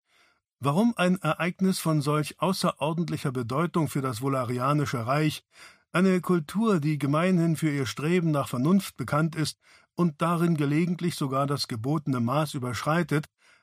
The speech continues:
auf derart unzuverlässige Weise überliefert wird, bleibt mir ein Rätsel. Womöglich litten die Zeugen unter geistiger Verwirrung. Die Unbill des Krieges kann selbst den beständigsten Geist seiner Vernunft berauben.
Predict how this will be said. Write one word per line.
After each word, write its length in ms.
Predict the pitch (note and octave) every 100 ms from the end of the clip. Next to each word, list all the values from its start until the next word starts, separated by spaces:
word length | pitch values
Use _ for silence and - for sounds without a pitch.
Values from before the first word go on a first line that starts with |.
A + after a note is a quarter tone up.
| _ _
auf 140 | C#3+ -
derart 420 | G3 A3 E3 D3+
unzuverlässige 920 | - A#3 - E3+ D3 C#3 C#3+ D3 B2+ A#2+
Weise 320 | C3+ D#3 C#3+
überliefert 640 | B2+ A#2+ B2+ F3 D#3 A#2+
wird, 320 | C#3 D3 - -
bleibt 360 | E3 C#3 - -
mir 200 | C3+ C#3
ein 160 | D3
Rätsel. 480 | D3 C#3+ G#2+ A#2 A2+ - _ _ _ _ - _ _ _
Womöglich 560 | D3 G3 G#3+ G3+ G#3+ D3
litten 320 | F#3 F#3+ E3+
die 140 | D3
Zeugen 440 | - D3 D3 D#3 C#3+
unter 280 | A#2+ A#2+
geistiger 500 | A2+ C3+ C#3 - B2+
Verwirrung. 600 | A2+ A2+ C3+ C#3+ C#3+ B2+ - _ _ _ _
Die 100 | D#3+
Unbill 540 | F#3 G#3+ G3+ D3+ E3+ E3+
des 260 | C#3+ -
Krieges 540 | - D3+ F3+ D#3 C#3 -
kann 260 | E3 E3+
selbst 420 | D3+ D3 D#3+ - -
den 120 | D3
beständigsten 800 | C3 - E3 F#3+ F#3+ F3 - D3
Geist 460 | B2+ C#3 D#3+ - C#3
seiner 260 | C3+ D3
Vernunft 540 | - D3+ C3+ C3 - -
berauben. 580 | C#3 C#3+ C3 A2+ A2+